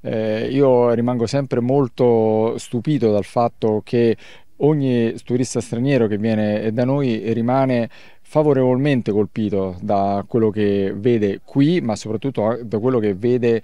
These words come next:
nella regione, eh, Marche, che, eh, per me, che sono, diciamo, una persona che viene, eh, da fuori,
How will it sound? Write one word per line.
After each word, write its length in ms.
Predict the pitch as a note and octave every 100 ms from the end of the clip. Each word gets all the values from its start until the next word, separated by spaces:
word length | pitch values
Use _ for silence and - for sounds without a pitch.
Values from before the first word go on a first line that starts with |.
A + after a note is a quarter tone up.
| - - -
nella 360 | B2 C#3 C3
regione, 540 | A2+ G#2+ A#2 A2 G#2+ G#2+
eh, 260 | A2 G#2
Marche, 640 | G#2+ A#2+ C3 C#3 - D#3 D#3+ - - -
che, 380 | - C3+ B2+ -
eh, 340 | - A#2 A2 G#2+
per 180 | - A2
me, 220 | D3 C3
che 140 | -
sono, 560 | G#2 - A#2+ A2 A2 G#2+
diciamo, 680 | G#2+ G#2+ A2+ A2+ A2 G#2 G#2+
una 260 | A2 G#2+ G#2
persona 320 | G#2 - A#2+
che 80 | G#2+
viene, 400 | A#2 A2+ G#2+ A2+
eh, 320 | A2 G#2+ G#2+
da 140 | B2
fuori, 500 | - C#3+ C#3+ D3 D3+